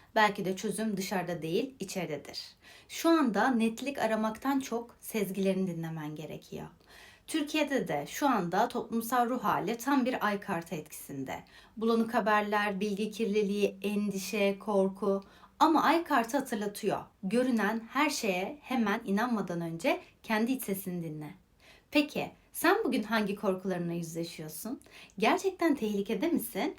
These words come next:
Yoksa zihnin mi oyun oynuyor? Bu karttan aldığımız olumlama ve his yüklemeleri ise,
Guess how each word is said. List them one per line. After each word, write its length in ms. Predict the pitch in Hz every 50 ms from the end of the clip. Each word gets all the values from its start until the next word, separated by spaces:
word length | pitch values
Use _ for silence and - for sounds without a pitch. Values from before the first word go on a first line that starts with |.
| - - _ -
Yoksa 440 | 220 277 330 330 - - - 302 247
zihnin 480 | 185 185 208 190 190 240 277 240 208
mi 60 | 185
oyun 180 | 160 156 151 151
oynuyor? 400 | 151 151 147 147 - - - - - - _ _ _ _
Bu 60 | - -
karttan 520 | 415 339 - - - - 226 247 302 381
aldığımız 720 | - 247 240 233 220 196 233 233 226 220 220 247 311 330 - - _
olumlama 520 | 226 226 220 247 240 240 262 262 269 269 214
ve 100 | 196 196
his 240 | - 294 - -
yüklemeleri 580 | 233 226 226 - 226 220 220 220 226 226 233 226
ise, 420 | 175 170 - - 233 240 359 392